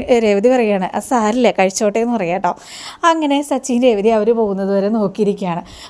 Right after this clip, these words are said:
അങ്ങനെ ശ്രുതിക്ക് ശ്രുതി വായിൽ വെച്ച് കൊടുക്കുന്നു, ശ്രുതി, ശ്രുതി ശ്രുതിക്ക് വായിൽ വെച്ച് കൊടുക്കുന്നു. അങ്ങനെ ഭയങ്കര പ്രകടനങ്ങൾ. അങ്ങനെ എന്തായാലും അവരും അവരുടെ തീറ്റയും കുടിയൊക്കെ കഴിഞ്ഞ്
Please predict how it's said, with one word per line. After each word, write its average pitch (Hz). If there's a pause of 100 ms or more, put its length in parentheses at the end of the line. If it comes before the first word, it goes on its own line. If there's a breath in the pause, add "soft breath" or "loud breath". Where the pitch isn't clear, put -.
അങ്ങനെ 202
ശ്രുതിക്ക് 214
ശ്രുതി 254
വായിൽ 254
വെച്ച് 262
കൊടുക്കുന്നു, 262
ശ്രുതി, 214 (140)
ശ്രുതി 208
ശ്രുതിക്ക് 233
വായിൽ 262
വെച്ച് 254
കൊടുക്കുന്നു. 240
അങ്ങനെ 226
ഭയങ്കര 277
പ്രകടനങ്ങൾ. 226 (640 loud breath)
അങ്ങനെ 339
എന്തായാലും 269 (320 loud breath)
അവരും 277
അവരുടെ 247
തീറ്റയും 240
കുടിയൊക്കെ 226
കഴിഞ്ഞ് 233